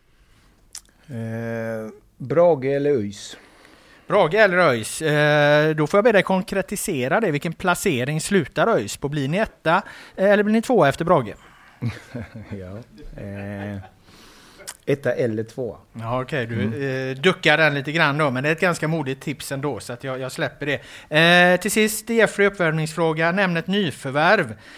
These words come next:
Speaker 2: som Göteborg kom-, Göteborgsfotbollen kommer prata om mycket i år.
Speaker 1: Mm. Eh, det är ju alltid svårt, självklart, men, eh, om han får saker och ting rätt och vi får, får,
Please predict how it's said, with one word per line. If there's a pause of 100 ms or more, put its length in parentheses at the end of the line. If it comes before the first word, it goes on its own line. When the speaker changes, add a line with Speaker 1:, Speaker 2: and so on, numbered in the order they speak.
(140)
Speaker 2:
som
Göteborg
kom-,
Göteborgsfotbollen
kommer
prata
om
mycket
i
år. (1000)
Speaker 1:
Mm.
Eh,
det
är
ju
alltid
svårt,
självklart,
men,
eh, (1080)
om
han
får
saker
och
ting
rätt
och
vi
får,
får,